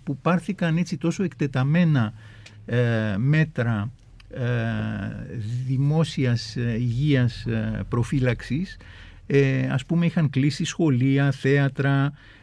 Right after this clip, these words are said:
ε, χώροι λατρείας, ε, υπήρξε ένας περιορισμός, ε, δημόσιων συγκοινωνιών, ε, απαγόρευση συγκεντρώσεων. Ε, στην Ιαπωνία χρησιμοποιήθηκαν για πρώτη φορά μάσκες τότε, έτσι, και, ε,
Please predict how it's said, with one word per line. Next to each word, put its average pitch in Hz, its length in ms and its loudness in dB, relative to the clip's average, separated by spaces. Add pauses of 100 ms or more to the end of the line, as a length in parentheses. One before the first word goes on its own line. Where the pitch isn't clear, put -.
(140)
ε, 127 680 4
χώροι 147 400 6
λατρείας, 131 840 2
ε, 131 240 -2
υπήρξε 139 380 -4
ένας 160 160 0
περιορισμός, 143 880 2
ε, 127 180 2 (480)
δημόσιων 143 580 2
συγκοινωνιών, 139 960 0 (500)
ε, 135 260 -4
απαγόρευση 143 720 2
συγκεντρώσεων. 143 1040 0 (420)
Ε, 143 300 0
στην 165 240 0
Ιαπωνία 170 580 2
χρησιμοποιήθηκαν 190 720 -2
για 175 120 2
πρώτη 190 200 -4
φορά 196 200 0
μάσκες 160 640 2
τότε, 110 360 -6 (140)
έτσι, 123 280 -10
και, 123 280 -6
ε, 123 300 -2